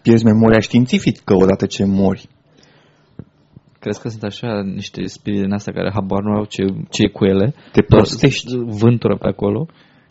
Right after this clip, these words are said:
Speaker 1: Ca de-aia ești fericit în rai, nu?
Speaker 2: <laughs> Oricum, de remarcat că la moartea lui Zollner, gurile lor vor spune: „Numai că Zollner s-a lăsat păcălit ca un copil, ci chiar că și-a ieșit din minți.”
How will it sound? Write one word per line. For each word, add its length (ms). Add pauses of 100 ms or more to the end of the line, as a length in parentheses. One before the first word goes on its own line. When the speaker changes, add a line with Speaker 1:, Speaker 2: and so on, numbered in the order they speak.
Speaker 1:
Ca 180
de-aia 300
ești 140
fericit 380
în 120
rai, 160
nu? 240 (420)
Speaker 2:
<laughs> 380 (1900)
Oricum, 360
de 80
remarcat 440
că 220
la 160
moartea 500
lui 520
Zollner, 420
gurile 460
lor 400
vor 260
spune: 400 (260)
„Numai 360
că 200
Zollner 420
s-a 140
lăsat 320
păcălit 360
ca 100
un 100
copil, 380 (420)
ci 280
chiar 260
că 120
și-a 200
ieșit 240
din 140
minți.” 340